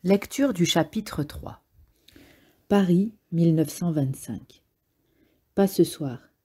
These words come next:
il fait trop froid, s'il te plaît, n'y va pas. Par la fenêtre du salon, Albin regarde les flocons tombés drus sur la capitale.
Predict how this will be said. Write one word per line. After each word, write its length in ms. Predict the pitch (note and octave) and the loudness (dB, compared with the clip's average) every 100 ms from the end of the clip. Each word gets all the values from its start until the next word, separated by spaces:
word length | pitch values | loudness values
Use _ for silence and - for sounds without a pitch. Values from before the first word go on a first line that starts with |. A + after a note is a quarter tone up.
| _ - | _ -12
il 140 | D3+ | -10
fait 160 | - E3 | 0 -2
trop 240 | - F3+ | 0 -4
froid, 360 | E3 - C3+ D#3+ _ _ _ _ | -4 -6 -6 -6 _ _ _ _
s'il 340 | - F3+ D#3+ | -4 0 2
te 80 | D#3+ | 0
plaît, 320 | D#3 D3+ E3 | -2 0 0
n'y 160 | E3 D3 | 2 0
va 160 | C3+ | -2
pas. 260 | C3 - - _ _ _ _ _ _ _ _ _ _ _ - | -6 -14 -16 _ _ _ _ _ _ _ _ _ _ _ -2
Par 120 | D3+ | 2
la 140 | D3+ | 2
fenêtre 560 | D3+ A3+ G#3+ B3 - D3+ | 0 2 2 2 -2 -4
du 160 | C3+ | -4
salon, 460 | C3 - D#3+ C3 D#3 - _ _ _ - | -6 -4 -2 -2 -4 -12 _ _ _ 2
Albin 420 | E3 D3+ E3+ A3+ | 4 6 4 4
regarde 420 | F#3 D3+ F3+ G3 | 4 4 2 4
les 80 | D#3 | 0
flocons 540 | C#3+ F3+ E3+ - C#3+ F#3 _ _ - | 0 -2 -2 -4 -6 -6 _ _ -4
tombés 300 | E3 D#3 D#3 | 4 6 6
drus 300 | D#3 F#3 G3 | 4 2 0
sur 180 | E3+ | -4
la 100 | C3 | -4
capitale. 640 | C#3 D#4 C#3 - A#2 - | -2 -4 -4 -14 -16 -16